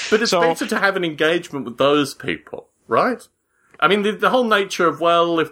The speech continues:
Speaker 1: I'm not saying if I was Russell Brand, I would do things differently. I would say, let's, as thinkers, have a standard associated with discourse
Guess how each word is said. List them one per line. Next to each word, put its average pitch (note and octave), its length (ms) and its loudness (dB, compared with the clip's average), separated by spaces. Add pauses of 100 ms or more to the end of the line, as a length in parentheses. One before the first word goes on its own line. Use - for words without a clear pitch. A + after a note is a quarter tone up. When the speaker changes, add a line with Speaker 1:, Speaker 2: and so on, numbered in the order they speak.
Speaker 1:
I'm G3+ 160 0
not B3+ 180 0
saying F#3+ 300 0
if D#3+ 100 -6
I D#3+ 160 4
was D3 160 -2
Russell C#3 280 0
Brand, A#2+ 320 2
I A2+ 60 6
would G#2+ 140 0
do A#2+ 140 -2
things A2 240 -10
differently. - 460 -2 (400)
I G#3 100 4
would A#3 80 -2
say, E3 360 0 (360)
let's, - 680 0 (160)
as D#3+ 220 2
thinkers, - 760 -4 (420)
have F3 360 0
a D#3 140 2
standard G3 580 0
associated C#3+ 800 0
with B2 160 -4
discourse - 720 0